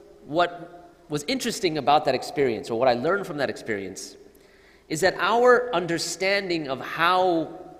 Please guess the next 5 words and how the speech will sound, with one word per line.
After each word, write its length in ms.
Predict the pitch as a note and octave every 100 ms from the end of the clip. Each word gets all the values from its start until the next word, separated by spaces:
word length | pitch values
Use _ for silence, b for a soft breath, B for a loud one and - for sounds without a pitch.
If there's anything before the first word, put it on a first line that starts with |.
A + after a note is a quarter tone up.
| A#2+ A2+
dawah 480 | D3 E3+ D#3+ C#3
works 600 | A#2+ C#3 B2 - - - - - - _ _ _ b b b b b b -
is 180 | D#3 -
quite 340 | - E3+ E3
skewed. 440 | - D#3 C3+ F2